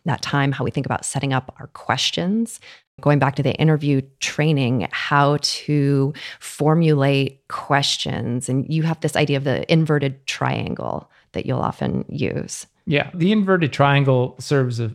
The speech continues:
Speaker 2: a few purposes. And this is a technique for both interviewing and I think as well as if you are the person being interviewed, you can think about the way that you structure answers and such. But I wanna back up before we get into that. I wanna talk a little bit more about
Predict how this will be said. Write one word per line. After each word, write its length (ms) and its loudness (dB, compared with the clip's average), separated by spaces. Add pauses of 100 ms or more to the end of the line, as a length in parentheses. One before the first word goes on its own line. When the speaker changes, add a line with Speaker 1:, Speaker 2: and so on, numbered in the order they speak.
(120)
Speaker 2:
a 40 -4
few 220 -4
purposes. 640 -4
And 160 -4
this 180 -2
is 120 -8
a 80 -4
technique 520 -6
for 460 2 (520)
both 160 2
interviewing 540 4
and 80 4
I 80 2
think 420 -2
as 160 -2
well 200 6
as 180 2
if 120 -4
you 200 2
are 100 4
the 80 0
person 580 -2
being 260 4
interviewed, 420 2
you 80 0
can 160 -2
think 160 0
about 320 2
the 80 -2
way 180 2
that 180 -2
you 80 -6
structure 640 -4
answers 400 -4
and 140 -8
such. 360 -6 (280)
But 380 -2
I 60 0
wanna 200 6
back 260 2
up 140 0
before 240 0
we 100 2
get 140 0
into 240 -2
that. 320 2
I 40 0
wanna 260 0
talk 280 0
a 60 -2
little 240 0
bit 140 -4
more 420 2
about 500 2